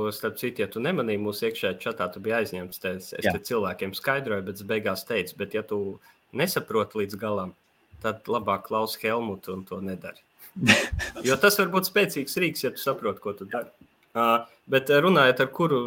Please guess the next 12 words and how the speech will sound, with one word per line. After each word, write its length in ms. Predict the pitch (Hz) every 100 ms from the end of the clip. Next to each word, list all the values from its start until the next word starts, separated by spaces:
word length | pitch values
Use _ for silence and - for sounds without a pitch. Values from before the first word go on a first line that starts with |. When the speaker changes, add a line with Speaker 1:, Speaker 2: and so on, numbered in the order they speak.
| 120
Speaker 1:
shitcoin 540 | - 160 - 120 113
tagad 300 | 117 127 117 -
sākt 300 | 127 110 107
gla-, 300 | 127 156 -
gamblot, 540 | 110 151 180 147 113 143
nu, 80 |
tas 220 | 143 147 -
ir 100 | 127
apmēram, 400 | 127 135 135 135
man 160 | 117 123
liekas, 300 | 117 101 - - _ _ -
labi, 260 | 127 110